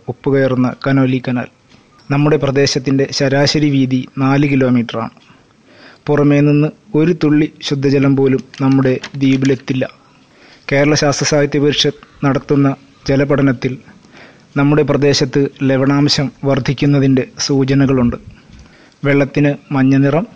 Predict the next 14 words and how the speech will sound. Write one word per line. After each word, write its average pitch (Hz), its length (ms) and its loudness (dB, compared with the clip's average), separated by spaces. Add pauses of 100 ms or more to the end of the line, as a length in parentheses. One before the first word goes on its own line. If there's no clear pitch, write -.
(300)
ഇരുമ്പിൻ്റെ 139 540 0 (120)
കൂടിയ 135 360 0 (140)
സാന്നിധ്യം, 135 640 0 (600)
ചോറെളുപ്പം 139 560 0 (160)
കേടാവൽ 135 540 0 (180)
എന്നിവ 131 320 2 (160)
വ്യാപകമാണ്. 135 760 0 (1300)
ഭൂപ്രകൃതിയിൽ 143 880 0 (240)
ഉണ്ടാക്കപ്പെട്ട 143 600 0
മാറ്റം 135 400 0
വഴി 123 200 0 (680)
മഴവെള്ളം 135 520 0 (220)
വേണ്ടത്ര 135 440 0 (220)
മണ്ണിലേക്കിറങ്ങാത്തതാണ് 139 1200 0